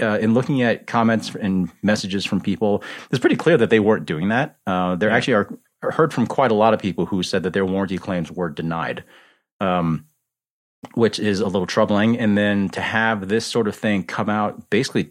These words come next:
Speaker 1: ten years later after the cranks were, were initially out on the market,
Speaker 2: Mm.
Speaker 1: um, it really,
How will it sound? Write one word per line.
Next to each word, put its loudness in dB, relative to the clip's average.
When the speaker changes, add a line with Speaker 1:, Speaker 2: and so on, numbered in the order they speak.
Speaker 1:
ten 0
years 2
later 2
after -2
the -8
cranks -6
were, -14
were -4
initially -6
out -6
on -4
the -4
market, -2
Speaker 2:
Mm. -2
Speaker 1:
um, 2
it 6
really, 4